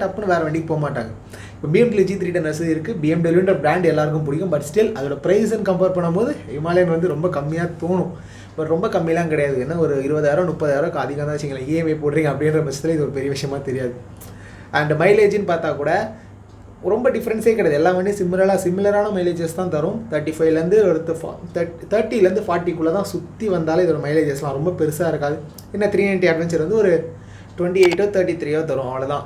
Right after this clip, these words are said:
So இது வந்து ரொம்ப பெருசா difference தெரியாது. Long அடிக்கிறேன்றங்கும் போது இதெல்லாம் ஒரு மேட்டரே கிடையாதுன்னு வச்சுக்கோங்களேன். Mileage எல்லாம் யோசிச்சு யாரெல்லாம் அடிக்க மாட்டாங்க. But still இதெல்லாம் வந்து அவங்க ஓன் perspective தான். So இந்த வண்டியை பத்தி சொல்லணும் அவ்வளவுதான். ஏன்னா டூ தௌசண்ட் நைன்டீன் தான் launch ஆச்சு.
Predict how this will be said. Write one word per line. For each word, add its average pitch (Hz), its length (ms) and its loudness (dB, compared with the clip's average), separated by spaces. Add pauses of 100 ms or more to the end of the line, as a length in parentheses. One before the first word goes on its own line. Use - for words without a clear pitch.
(140)
So 147 480 0 (380)
இது 156 120 -2
வந்து 185 160 2
ரொம்ப 214 180 4
பெருசா 185 280 0
difference 185 320 0
தெரியாது. 165 220 2
Long 170 240 2
அடிக்கிறேன்றங்கும் 185 600 2
போது 185 520 2 (260)
இதெல்லாம் 160 280 -2
ஒரு 147 100 -4
மேட்டரே 156 280 0
கிடையாதுன்னு 143 300 -2
வச்சுக்கோங்களேன். 131 480 -6 (460)
Mileage 160 220 4
எல்லாம் 170 180 0
யோசிச்சு 165 240 2
யாரெல்லாம் 156 280 0
அடிக்க 147 300 -2
மாட்டாங்க. 135 280 -4 (1200)
But 175 200 2
still 214 120 -2
இதெல்லாம் 185 380 2
வந்து 175 60 4
அவங்க 160 400 0
ஓன் 180 200 0
perspective 139 340 -4
தான். 131 240 -6
So 208 200 -4
இந்த 180 160 0
வண்டியை 180 280 2
பத்தி 180 260 -2
சொல்லணும் 156 140 0
அவ்வளவுதான். 156 460 0
ஏன்னா 160 440 0
டூ 180 100 0
தௌசண்ட் 165 220 0
நைன்டீன் 160 200 0
தான் 170 200 2
launch 165 220 0
ஆச்சு. 165 380 -2